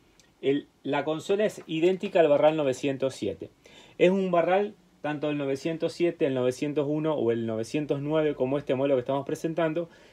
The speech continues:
que funciona en veinticuatro y en doce volt, sin usar ningún tipo de conversión. Eh, el equipo viene también con soportes totalmente regulables en la parte inferior, lo cual es adaptable a cualquier tipo de vehículo,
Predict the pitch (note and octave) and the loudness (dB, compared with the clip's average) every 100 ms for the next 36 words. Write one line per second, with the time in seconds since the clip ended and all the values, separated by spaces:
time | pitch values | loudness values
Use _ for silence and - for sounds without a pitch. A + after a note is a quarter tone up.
0 | _ E3 D#3 E3+ - F#3+ F#3+ E3+ - C#3+ | _ -4 0 0 2 2 2 -2 -4 -2
1 | D#3 D#3 E3+ - G3+ G#3 G#3 F3+ D3 C#3+ | 0 0 -2 4 4 4 2 2 2 0
2 | D3 - A#2 G2 F#2 - _ - F#3+ F3+ | 0 0 0 0 -4 -12 _ -8 -2 -2
3 | F3 F3 D#3+ D#3+ E3+ E3+ D3+ C#3+ C3+ B2 | 2 0 2 0 0 0 0 0 0 -2
4 | A2+ - F#2 E2+ _ _ _ _ _ _ | -4 -4 -8 -8 _ _ _ _ _ _
5 | _ _ _ - D3+ D3+ C#3+ - E3+ F3 | _ _ _ -6 -4 -2 -4 0 0 0
6 | G#3+ G#3 F3+ F#3 E3+ E3+ F3+ G3+ F#3 B2 | -4 -2 0 0 0 -2 0 -2 0 0
7 | G#2+ F#2+ - A#2+ - F#3+ F#3+ E3 D#3+ D#3+ | 0 -4 -6 -4 -2 -2 -2 -4 -2 0
8 | E3+ E3+ E3 D#3+ D#3 F3 F#3+ F3+ D3+ C3+ | -2 -4 -4 -4 -4 -2 -2 -4 -4 -4
9 | D#3+ D#3 - D3 C#3 D3 D#3 F3 F3 G3 | -2 -4 -4 -6 -4 -6 -4 -2 0 0
10 | G3 - _ _ C#3+ D#3+ E3+ E3+ - - | -2 -12 _ _ -6 0 2 2 -2 2
11 | D#3 D#3+ - F#3 F#3 F#3 E3+ D3 C3 E3 | 4 4 4 4 6 4 4 0 2 0
12 | D3+ F3 E3 D#3 C3+ C#3 D#3 - G2+ F#2+ | 2 -2 2 4 4 4 2 0 -4 -4